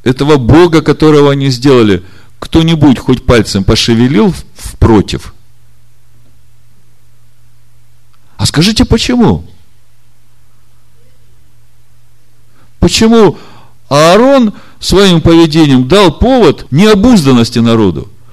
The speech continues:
Моисей своим поведением просто пришёл, и этот необузданный народ вдруг стал таким обузданным.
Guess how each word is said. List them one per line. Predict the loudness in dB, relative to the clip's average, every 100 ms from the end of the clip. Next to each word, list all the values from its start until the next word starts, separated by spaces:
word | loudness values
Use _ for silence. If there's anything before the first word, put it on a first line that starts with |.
| -4
Моисей | 0 2 2 2 0 2 2
своим | 2 0 2
поведением | 2 2 2 2 0 -2 -10 -4
просто | 0 2 2 0
пришёл, | 0 0 2 2 2 4 2
и | 0 -10 -8
этот | -6 -2 -2 0
необузданный | 2 2 2 2 2 2 2 0 2
народ | 0 0 -2
вдруг | 0 0 0
стал | 0 0 0
таким | -2 0 2 2
обузданным. | 2 0 0 -2 -4 -6